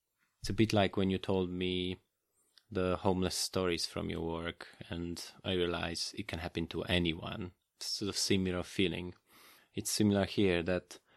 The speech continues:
that those disasters are a integral part of our world, and it's just randomly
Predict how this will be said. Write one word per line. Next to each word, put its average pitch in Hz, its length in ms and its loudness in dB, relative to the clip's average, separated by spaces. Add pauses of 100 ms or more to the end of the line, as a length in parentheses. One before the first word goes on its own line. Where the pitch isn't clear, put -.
(680)
that 101 180 0
those 104 380 4
disasters 95 760 2
are 90 320 4
a 87 360 2 (300)
integral 90 800 -2
part 90 720 -6 (600)
of 90 120 0
our 90 120 4
world, 87 480 0
and 90 420 -4 (560)
it's - 100 -12
just - 520 -2 (580)
randomly 90 1000 2